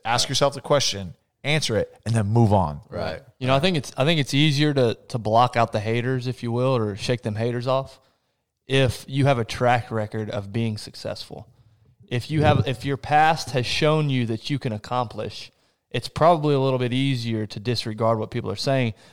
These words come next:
Speaker 3: than if you're just a constant screw up and you're constantly, you know,
Speaker 1: Or
Speaker 3: you
Speaker 1: feel
Speaker 3: haven't
Speaker 1: like,
Speaker 3: qua-,
Speaker 1: feel like
Speaker 3: yeah,
Speaker 1: you're
Speaker 3: you
Speaker 1: a
Speaker 3: haven't,
Speaker 1: constant
Speaker 3: you haven't
Speaker 1: screw up.
Speaker 3: accomplished anything yet.
Speaker 2: But even, oh man, bullshit, bullshit. I like,
Speaker 3: Say it.
Speaker 2: I,
Speaker 3: Bring it
Speaker 2: I,
Speaker 3: on.
Speaker 2: I just look at it as, you know,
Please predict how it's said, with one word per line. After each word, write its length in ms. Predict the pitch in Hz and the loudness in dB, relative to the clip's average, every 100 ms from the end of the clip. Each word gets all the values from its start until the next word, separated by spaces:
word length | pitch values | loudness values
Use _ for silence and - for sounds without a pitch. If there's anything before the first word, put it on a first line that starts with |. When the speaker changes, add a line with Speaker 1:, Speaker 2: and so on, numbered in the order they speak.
| - | -10
Speaker 3:
than 140 | - 117 | 0 0
if 140 | 107 | 2
you're 100 | 127 | -2
just 240 | 139 123 - | -2 -4 -4
a 60 | |
constant 440 | 107 107 104 - - | -6 -6 -6 -8 -12
screw 400 | - - 92 90 | -12 -8 -10 -10
up 200 | - - _ _ _ _ _ | -14 -16 _ _ _ _ _
and 120 | 107 | -6
you're 80 | 107 | -6
constantly, 760 | - 123 123 - 110 120 110 104 | -2 0 0 0 -4 -2 -4 -6
you 120 | 113 107 | -6 -6
know, 200 | 98 - _ 107 - | -6 -10 _ -6 4
Speaker 1:
Or 60 | |
Speaker 3:
you 60 | 120 - | 4 6
Speaker 1:
feel 120 | 147 | 6
Speaker 3:
haven't 100 | 135 | 8
Speaker 1:
like, 140 | 123 107 | 8 6
Speaker 3:
qua-, 200 | - 131 | 2 4
Speaker 1:
feel 180 | 147 131 | 6 8
like 100 | 120 | 8
Speaker 3:
yeah, 60 | 110 | 6
Speaker 1:
you're 160 | 95 | 4
Speaker 3:
you 60 | 123 | 4
Speaker 1:
a 40 | |
Speaker 3:
haven't, 140 | 165 156 | 2 2
Speaker 1:
constant 200 | - - 139 | -2 -6 2
Speaker 3:
you 60 | |
haven't 160 | 170 165 | 2 2
Speaker 1:
screw 60 | 170 | 0
up. 60 | |
Speaker 3:
accomplished 500 | - 131 123 117 - | 2 0 0 -8 -8
anything 320 | 107 104 104 | -10 -10 -10
yet. 300 | 101 98 - _ _ _ _ | -10 -10 -12 _ _ _ _
Speaker 2:
But 140 | - 196 | -4 0
even, 340 | 240 233 127 127 | 2 4 2 2
oh 240 | 117 98 | 2 0
man, 240 | 87 90 95 | -4 -10 -10
bullshit, 560 | 87 - - - - _ _ _ _ _ _ | -10 -10 -10 -12 -16 _ _ _ _ _ _
bullshit. 500 | 170 - 78 58 - | 0 0 -4 -6 -6
I 80 | 117 | 0
like, 180 | 127 120 | 2 2
Speaker 3:
Say 220 | - 165 | 0 0
it. 80 | - - | -2 2
Speaker 2:
I, 140 | 147 | 4
Speaker 3:
Bring 100 | 151 | 6
it 40 | 156 | 6
Speaker 2:
I, 40 | |
Speaker 3:
on. 60 | 156 | 6
Speaker 2:
I 40 | 160 | 4
just 180 | 160 | 2
look 240 | 143 143 131 | 4 4 6
at 200 | 117 113 | 8 8
it 140 | 110 | 6
as, 540 | 101 101 98 95 90 - _ - - _ _ - | 4 4 4 2 -2 -6 _ -20 -20 _ _ 0
you 80 | 123 | 2
know, 420 | 95 62 65 | 2 -2 -16